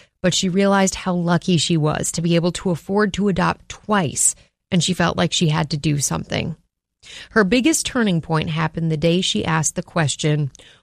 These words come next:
"What happens to families when they can't completely afford the cost of adoption?" She says it was life-changing. And she says her game-changing decision has been, since the launch of Help us adopt dot org,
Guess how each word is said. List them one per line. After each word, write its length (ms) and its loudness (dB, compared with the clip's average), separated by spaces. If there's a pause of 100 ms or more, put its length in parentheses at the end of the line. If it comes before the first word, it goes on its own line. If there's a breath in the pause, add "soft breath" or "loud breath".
(120)
"What 220 -2
happens 400 -2
to 100 -4
families 720 -2
when 100 -2
they 120 0
can't 340 -6
completely 540 -2
afford 360 0
the 60 -4
cost 380 -2
of 80 -2
adoption?" 640 -2 (760)
She 160 -4
says 240 0
it 80 -4
was 180 -4
life-changing. 800 -6 (720 loud breath)
And 160 2
she 140 0
says 380 0 (100)
her 360 0
game-changing 840 0
decision 600 -4 (360 loud breath)
has 200 0
been, 300 2
since 320 -2
the 140 2
launch 280 2
of 100 0
Help 260 -2
us 140 0
adopt 320 2
dot 200 0
org, 360 -2